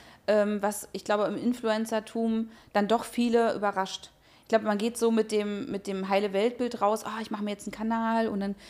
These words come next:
folgen mir Leute und dann, äh, kriege ich vielleicht auch ein, zwei Partnerschaften, Markenbotschaften drin oder sowas und, äh, verdiene da mein Geld drüber.“ Und ich glaube, viele sind dann doch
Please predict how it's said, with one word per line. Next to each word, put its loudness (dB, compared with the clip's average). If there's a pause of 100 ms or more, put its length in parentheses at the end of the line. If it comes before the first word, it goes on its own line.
(140)
folgen 4
mir 4
Leute 2
und -2
dann, 0
äh, 0
kriege 0
ich -8
vielleicht -2
auch -8
ein, -2
zwei -2
Partnerschaften, -6
Markenbotschaften -6
drin -4
oder -2
sowas -4 (360)
und, 0
äh, -4
verdiene 2
da 2
mein -2
Geld 2
drüber.“ 2 (220)
Und 0
ich -2
glaube, 6
viele 4
sind 0
dann 2
doch 0